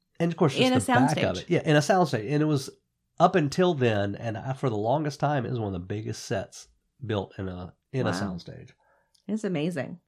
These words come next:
Speaker 1: Yeah.
Speaker 2: I mean, it. You, I did not look at that and think it was a soundstage. I mean, mentally, I knew it was
Speaker 1: No.
Speaker 2: a soundstage, but
Speaker 1: No,
Speaker 2: it
Speaker 1: what
Speaker 2: doesn't look it. It
Speaker 1: and
Speaker 2: looks like a courtyard.
Speaker 1: Yeah,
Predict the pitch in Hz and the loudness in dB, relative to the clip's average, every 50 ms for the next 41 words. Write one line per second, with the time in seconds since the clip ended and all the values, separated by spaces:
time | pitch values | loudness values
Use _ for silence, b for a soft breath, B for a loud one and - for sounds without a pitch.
0 | _ - 113 101 - - - _ _ _ - 247 262 262 247 233 254 247 - - | _ -12 -12 -12 -12 -14 -20 _ _ _ 0 2 2 4 4 2 0 -2 -4 -6
1 | - 208 208 202 - - - B B B B B B B - - 240 285 285 294 | -4 -4 -4 -4 -8 -14 -20 B B B B B B B 4 6 6 6 4 0
2 | 269 254 233 208 220 220 220 - 202 180 202 190 - - 180 170 185 165 160 - | 0 0 0 0 -2 -4 -2 -2 0 2 2 0 2 0 -2 -2 -4 -4 -4 -4
3 | - 151 - 147 - 156 139 135 - - - - - - - - - _ - - | -6 -6 -8 -8 -6 -6 -6 -6 -6 -8 -12 -14 -16 -16 -16 -18 -16 _ -2 2
4 | 233 220 190 151 - - _ _ _ - 233 262 285 269 269 226 208 196 180 175 | 2 2 2 0 -2 -6 _ _ _ 2 6 6 6 6 4 4 2 2 4 2
5 | 170 190 202 349 302 185 139 135 151 180 208 - - 190 185 180 165 175 170 - | 2 2 2 2 2 2 2 2 0 -4 -4 -2 -2 0 0 0 -2 -2 -2 -2
6 | 160 135 127 123 - - - - - - - - b b b b b b b b | -2 -2 -2 -4 -6 -6 -8 -8 -8 -12 -14 -18 b b b b b b b b
7 | _ 185 165 147 - - _ _ - _ _ - 214 240 160 104 92 92 175 202 | _ 2 2 2 0 -2 _ _ -20 _ _ 4 6 8 8 8 6 4 2 2
8 | 226 220 202 175 170 160 160 151 - 160 139 160 226 208 202 208 208 - 233 214 | 4 2 2 2 -2 -2 -4 -4 -4 -4 -2 2 4 4 4 2 2 0 -2 -2
9 | 226 226 - - 254 254 - - - - 220 202 117 95 85 | -2 -4 -4 -2 -2 -2 -2 -4 -4 -2 0 0 0 -2 -4